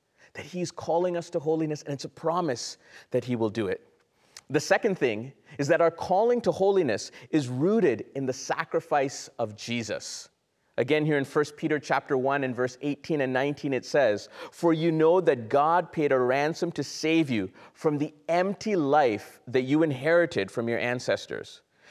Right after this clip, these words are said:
And it was not paid with mere silver and gold, which lose their value. It was the precious blood of Christ, the sinless, spotless Lamb of God." A couple verses down in verse twenty-two, it says,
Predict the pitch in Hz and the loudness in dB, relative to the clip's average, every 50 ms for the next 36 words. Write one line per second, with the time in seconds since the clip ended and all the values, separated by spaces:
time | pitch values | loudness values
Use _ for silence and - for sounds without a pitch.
0 | - - - 180 190 190 175 208 240 254 - - - 143 147 151 165 165 151 123 | -8 -6 0 2 2 2 4 4 2 2 0 -2 -4 0 0 2 2 2 2 0
1 | 120 123 123 - 127 127 120 110 - - - 139 139 143 143 131 123 113 104 - | -2 -2 -2 -2 -2 -2 -2 -2 -4 -4 0 0 2 2 2 2 0 0 0 0
2 | 120 113 107 101 - 113 127 143 127 90 85 90 - - - - - - _ _ | -2 -4 -4 -2 0 2 4 4 4 2 0 -4 -8 -12 -20 -20 -20 -20 _ _
3 | - 233 - - 123 123 123 143 156 160 156 135 151 127 107 101 110 110 127 139 | -4 -4 -2 -2 -2 0 2 2 2 2 2 2 2 0 2 2 0 2 2 2
4 | 139 104 90 82 85 - - _ _ _ _ - - _ _ - 175 175 - 170 | 0 -2 -4 -8 -10 -12 -16 _ _ _ _ -20 -20 _ _ -6 -6 -4 0 0
5 | 170 175 - - 170 - - - - - 165 190 202 - - - 220 214 - - | 0 0 2 0 0 -2 -2 -6 -8 -4 -4 -4 -4 -4 -4 -2 -2 -2 -4 -6
6 | 131 113 135 143 156 156 170 175 - - 135 - - - - - - 131 127 113 | -8 -4 -2 0 2 2 2 0 0 -4 -6 -8 -8 -12 -6 -2 0 0 0 0
7 | 101 - - - - - - _ _ _ - - - - 139 135 135 - - - | -2 -6 -10 -14 -16 -20 -20 _ _ _ -20 -20 -2 0 0 0 0 -2 -6 -4
8 | - - 190 185 190 196 190 185 190 185 - - - - - - - - _ - | 0 2 2 2 2 2 2 2 0 -2 -6 -16 -18 -16 -16 -16 -18 -18 _ -4
9 | 160 151 160 170 - - 117 95 85 - - - - - - _ _ _ _ _ | 0 0 2 0 0 -2 -4 -6 -6 -8 -12 -18 -18 -20 -20 _ _ _ _ _
10 | _ _ _ - 107 107 107 104 98 95 - - 101 92 90 104 - - _ _ | _ _ _ -2 0 0 0 0 -2 -4 -4 -4 -4 -4 -4 -6 -12 -16 _ _
11 | _ _ _ _ _ _ - 170 143 160 147 139 147 151 - 143 131 120 120 131 | _ _ _ _ _ _ 0 0 2 2 2 4 2 2 2 -2 -2 0 2 2
12 | 135 147 151 147 135 123 131 131 - - - 139 135 135 131 - 165 160 151 - | 2 2 2 0 0 0 0 -2 -2 -4 -4 -2 -2 -2 0 0 0 0 2 2
13 | - 123 120 120 - | 2 2 2 0 -2